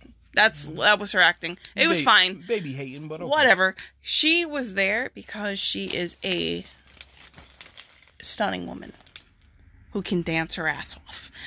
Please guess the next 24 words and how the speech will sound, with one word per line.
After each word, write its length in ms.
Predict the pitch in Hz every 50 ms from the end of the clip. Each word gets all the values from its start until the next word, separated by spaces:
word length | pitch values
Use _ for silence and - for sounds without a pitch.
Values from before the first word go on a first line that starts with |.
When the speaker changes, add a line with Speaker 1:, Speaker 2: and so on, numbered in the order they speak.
| - - -
Speaker 1:
And 160 | - 190 196
all 100 | 196 190
of 80 | 190 202
a 40 |
sudden, 240 | 214 - 226 196 190
there 100 | 185 180
was 180 | 180 185 180 190
a, 60 | 180
she 320 | - - - - - 220
was 160 | 202 175 185 -
singing 400 | - - 202 190 180 165 170 165
to 80 | - 175
him, 280 | 208 180 170 170 165
and 80 | 160 170
all 120 | 180 196
of 60 | 196
a 40 | 196
sudden, 260 | - 208 202 196 175
he 140 | 190 208 196
got 260 | 180 196 185 185 -
the 240 | 208 190 185 175 170 - - -
mic 320 | 185 190 190 196 196 -
and 80 | 185 170
started 440 | - - 185 185 180 180 170 151